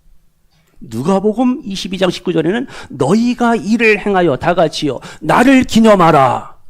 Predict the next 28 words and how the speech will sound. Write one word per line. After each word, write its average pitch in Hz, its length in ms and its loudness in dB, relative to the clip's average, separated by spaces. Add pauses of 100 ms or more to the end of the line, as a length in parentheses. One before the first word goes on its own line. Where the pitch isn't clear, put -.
(600)
저기 151 200 -2
있네. 117 260 -4 (220)
"나를 226 600 2
기념하라." 190 640 -2
예? 175 120 -8 (360)
이건 277 160 0
단순하게 247 600 -2
어떻게 233 300 -2
해요? 165 300 -2 (220)
추억하는 285 720 0
게 285 80 0
아니에요. 202 180 -2
리멤버, 254 440 2
추억하는 320 600 -2
게, - 140 -4 (180)
추모하는 294 580 0
게 277 120 2
아닙니다. - 560 -6 (220)
참여, - 560 -2
참여하는 381 800 -4
거예요. - 180 -8 (500)
예수님의 320 480 2
십자가의 285 600 -2
희생과 277 580 -2
사랑을 240 500 -2
어떻게, 196 240 0
내가 220 240 0
실제적으로 269 880 0